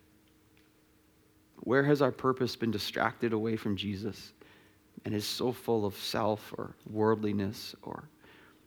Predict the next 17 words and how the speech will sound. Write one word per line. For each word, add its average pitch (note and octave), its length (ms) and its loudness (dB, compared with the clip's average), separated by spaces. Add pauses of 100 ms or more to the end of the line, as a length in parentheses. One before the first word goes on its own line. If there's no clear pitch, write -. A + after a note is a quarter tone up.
(120)
accusation, A2 880 2
the A2+ 80 0
blaming G#2+ 440 4
of F#2+ 100 -2
others? A2 680 -2 (1300)
What - 180 0
idols B2 360 6
in B2 100 6
our G#2+ 140 4
lives G#2 420 2
have - 140 -6
taken A2 340 0
us G#2 220 0
away F#2+ 320 4
from G2+ 260 -2
the G2+ 80 0
reality G2+ 680 2